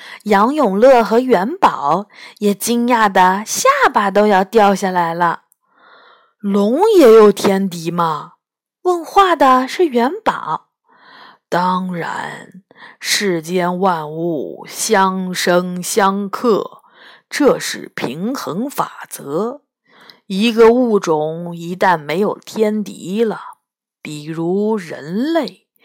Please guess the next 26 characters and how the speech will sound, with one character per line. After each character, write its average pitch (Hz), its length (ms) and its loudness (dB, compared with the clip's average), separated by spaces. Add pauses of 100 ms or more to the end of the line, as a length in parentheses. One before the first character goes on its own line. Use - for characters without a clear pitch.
(320)
就 165 240 2
会 - 420 -12
自 226 440 -10
相 214 480 0
残 - 440 -12
杀。” - 520 -12 (580)
龙 180 440 -2
回 165 320 -10
答。 - 340 -14 (1200)
“那 214 600 6
龙 202 420 4
的 339 140 6
天 349 440 2
敌 220 580 -2
是 302 280 -2
什 156 240 -4
么？” 147 440 -6 (440)
元 185 420 -4
宝 - 280 -4
问。 170 280 -6 (960)
“是 156 600 -4
大 165 500 -6
鹏 170 480 -8
金 294 360 -8
翅 269 360 -4
鸟， 135 540 -14